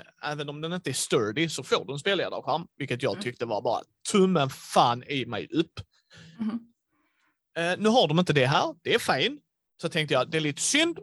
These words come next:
Speaker 1: och så tittar jag i locket och så bara, nej, ni är all forgiven. För jag kan sätta den här, bam, här får jag summeringen.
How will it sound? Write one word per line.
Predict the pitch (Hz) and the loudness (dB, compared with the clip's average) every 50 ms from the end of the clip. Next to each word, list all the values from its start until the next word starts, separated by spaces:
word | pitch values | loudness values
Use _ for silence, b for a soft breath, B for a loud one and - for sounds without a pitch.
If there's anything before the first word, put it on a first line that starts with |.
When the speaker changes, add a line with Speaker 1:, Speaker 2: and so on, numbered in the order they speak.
| - _ | -10 _
Speaker 1:
och | 269 - | -8 -8
så | - 175 | -8 -4
tittar | - 247 320 - 277 202 | -4 -4 0 0 2 2
jag | 196 240 | 2 2
i | |
locket | 302 247 - - 143 | 2 0 -2 -2 -4
och | 135 | -4
så | 147 | 0
bara, | 175 165 135 - - _ _ | 2 2 2 2 0 _ _
nej, | 185 208 190 - _ _ | 0 0 0 -2 _ _
ni | - 180 190 | 0 2 2
är | 190 190 - | 2 2 4
all | - 254 254 233 | 6 8 8 8
forgiven. | 190 - 208 180 202 160 135 131 135 - _ _ _ _ _ _ _ _ | 6 2 -2 -2 0 0 0 -2 -6 -8 _ _ _ _ _ _ _ _
För | - 185 | -2 -2
jag | 175 180 | -2 -2
kan | 185 175 | -4 -4
sätta | - 202 196 170 - 160 | -2 -4 -2 -2 -2 -2
den | 160 170 | -2 -2
här, | 175 175 160 160 160 165 165 _ _ _ _ _ | 0 0 2 2 0 -2 -4 _ _ _ _ _
bam, | - 196 180 170 165 165 165 - _ _ _ | 2 2 4 2 0 -2 -8 -14 _ _ _
här | - 165 156 | -2 0 0
får | 147 - - 160 131 123 120 | 0 2 0 0 2 2 2
jag | 120 117 113 - | 0 0 -2 -2
summeringen. | - - - 156 165 180 165 147 135 135 139 151 165 | -4 -4 -2 0 4 4 4 4 4 0 -2 -4 -4